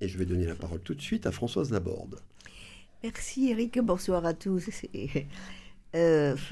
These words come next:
Speaker 2: voilà, pourquoi le président de la République ? Euh, je pense qu'il s'est dit que peut-être il pouvait éteindre certains feux en, par sa présence, euh,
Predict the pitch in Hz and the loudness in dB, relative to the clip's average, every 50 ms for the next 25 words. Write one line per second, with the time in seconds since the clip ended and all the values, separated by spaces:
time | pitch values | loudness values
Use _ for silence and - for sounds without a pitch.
0 | - - - - - - - - _ - - - - - - - - - - - | -12 -18 -20 -20 -20 -20 -20 -20 _ -16 -14 -14 -14 -14 -14 -16 -20 -14 -4 0
1 | 190 190 170 151 147 147 - 262 - - - 277 269 269 - 202 196 190 196 214 | 2 4 4 4 4 4 2 2 4 4 4 6 6 6 6 6 6 6 6 6
2 | 220 - 185 170 165 160 - 143 139 - 131 131 - - - - - - - - | 6 6 6 4 4 2 2 0 2 2 2 0 -2 -4 -8 -8 -8 -10 -16 -18
3 | - - - - - - - - - - - - - - - 151 151 147 151 156 | -20 -20 -18 -18 -18 -16 -16 -14 -14 -14 -12 -12 -10 -4 0 2 4 4 4 4
4 | 156 156 170 180 - - 196 190 190 - - - - - 240 247 254 254 233 - | 4 2 0 0 2 2 2 2 0 -4 -12 0 6 6 8 8 6 4 2 0
5 | - - - - - - - - - - - - - - - - - - - - | 0 -2 -4 -4 -4 -6 -10 -14 -20 -20 -20 -20 -20 -20 -20 -20 -20 -20 -14 -8
6 | - 185 185 175 - - - 175 170 151 139 151 175 208 240 240 - - - - | -4 -4 -2 -2 -2 0 2 2 2 2 2 0 0 0 -2 -4 -8 -14 -18 -18
7 | - - - - - 156 156 151 - - 160 - - 175 170 - - - 143 139 | -20 -20 -20 -8 -4 -4 -4 -2 -2 -4 -2 0 0 0 0 0 -2 -4 -4 -4
8 | 139 139 - - 143 156 151 147 143 143 - 156 160 156 139 127 143 143 - 120 | -4 -4 -4 -2 0 0 2 2 0 0 -2 -2 -2 0 0 0 0 -2 -2 -4
9 | - - - 127 131 135 139 - - - 151 160 165 156 143 127 127 - - - | -6 -4 -2 -2 -2 -2 -2 -6 -8 -4 0 0 2 2 2 0 0 -2 -6 -6
10 | - - - - - - - - - - - - 120 - - - 156 147 143 156 | -8 -8 -10 -10 -10 -6 -4 -4 -2 -2 -2 -4 -4 -4 -2 -2 0 0 2 2
11 | 165 185 214 226 - - - - - - - - - - - - - - - - | 2 2 0 0 -2 -6 -10 -14 -18 -20 -18 -18 -16 -16 -16 -16 -18 -18 -18 -18
12 | - - - 147 143 143 143 143 139 139 143 139 | -10 -4 -2 0 2 4 4 4 4 2 2 0